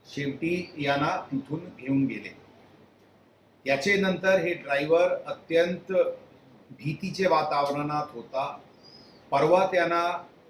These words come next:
शोधून क्राईम ब्रांचकडे आणण्यात आला होता आणि त्यांचे बयान घेण्यात आली होती आणि काल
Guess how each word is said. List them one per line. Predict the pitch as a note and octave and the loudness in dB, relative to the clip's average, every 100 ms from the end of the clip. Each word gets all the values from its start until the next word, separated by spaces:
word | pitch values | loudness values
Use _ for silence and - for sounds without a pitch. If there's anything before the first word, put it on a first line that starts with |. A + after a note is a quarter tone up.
| - | -20
शोधून | - D3+ D3+ D3 E3+ F3+ - - - - - | -12 -6 -2 0 -2 -2 -6 -10 -20 -20 -16
क्राईम | - C3+ D3+ | -6 -2 -2
ब्रांचकडे | D#3 D#3 D#3+ - D3+ D3+ | -2 -2 -2 -2 0 0
आणण्यात | - C3 C#3 D3+ - | -2 -4 -4 -2 -4
आला | - C#3+ | -4 -4
होता | - - C#3+ - - - | -4 -8 -10 -10 -12 -14
आणि | B2 C3+ | -8 -8
त्यांचे | C#3+ C3 C3+ D3+ D#3+ F3 - - | -4 -4 -4 -4 -4 -4 -8 -8
बयान | B2 B2+ C3 D#3 - B2+ | -4 -2 -2 -4 -10 -10
घेण्यात | C3 C3 C3+ A#2+ | -6 -4 -4 -6
आली | A2+ | -10
होती | A2+ G2 A2+ B2+ C#3 - - - - - - - | -12 -16 -16 -16 -16 -20 -20 -20 -20 -20 -20 -10
आणि | C3 D3 D#3 | -4 -4 -4
काल | - C#3+ D#3 | -4 0 2